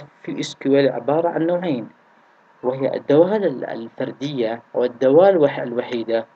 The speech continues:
ووحيدة الصف والدوال التجميعية. بالنسبة للدوال وحيدة الصف هي عبارة عن دوال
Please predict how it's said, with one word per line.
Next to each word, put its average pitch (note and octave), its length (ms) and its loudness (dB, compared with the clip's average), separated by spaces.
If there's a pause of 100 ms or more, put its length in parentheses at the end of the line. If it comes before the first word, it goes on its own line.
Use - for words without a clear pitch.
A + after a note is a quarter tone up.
(120)
ووحيدة D#3+ 1300 -4
الصف - 360 0
والدوال C3 520 2 (120)
التجميعية. E3+ 800 -4 (600)
بالنسبة D#3+ 440 -4
للدوال C3 520 4
وحيدة B2+ 380 -4
الصف F#3 440 -2
هي C#3+ 100 0
عبارة C#3 360 4
عن B2 200 -2
دوال B2 420 6